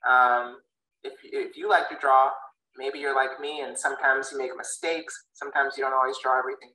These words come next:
perfectly. That's okay. I make tons of mistakes, but what helps is practice. I practice all the time and it helps me get better. Speaking of drawing, would you like to draw something together? Yeah?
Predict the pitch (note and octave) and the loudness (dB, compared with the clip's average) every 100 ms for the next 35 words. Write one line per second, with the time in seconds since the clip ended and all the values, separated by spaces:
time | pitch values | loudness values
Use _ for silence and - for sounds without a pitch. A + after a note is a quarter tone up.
0 | - F3 F3 E3 E3+ E3 - _ _ _ | -2 -2 -2 -8 -10 -12 -14 _ _ _
1 | G#3+ A#3 - G#3 A#3+ A3+ - _ _ - | -2 0 0 -4 -2 -4 -4 _ _ -6
2 | E3+ F#3 F3+ - G3 F#3 F#3 F3 - E3+ | -4 -4 -8 -4 -4 -4 -6 -8 -6 -8
3 | E3+ E3 - _ _ _ D3+ D3+ - G3+ | -8 -14 -20 _ _ _ -6 -4 2 4
4 | - - - - - - - B2+ - - | 4 0 -12 -18 -18 -8 2 4 4 -2
5 | - - _ - - - D3+ D#3 C#3+ C#3 | -12 -18 _ -14 -12 0 2 2 0 2
6 | D3 D#3 D3+ C#3+ C#3 C#3 C#3+ - D3 D#3+ | 2 2 0 4 4 2 -6 -12 -6 -6
7 | C3 - D3 B2+ A#2 A#2 - - _ _ | -6 -10 -6 -2 0 0 -2 -6 _ _
8 | _ _ _ _ _ _ - D4+ - F3+ | _ _ _ _ _ _ -6 -4 0 0
9 | E3+ D3+ C#3+ C#3 - - - - _ - | 4 6 6 4 -6 -16 -20 -20 _ -14
10 | C#3+ D3+ D3+ - D3 C#3+ C#3+ D3+ - - | -6 0 0 0 2 2 2 -6 -8 -10
11 | - C3+ G#3+ - - _ _ _ _ - | -2 -2 -2 -6 -18 _ _ _ _ -10
12 | - - C3+ G#3+ | -10 -2 2 2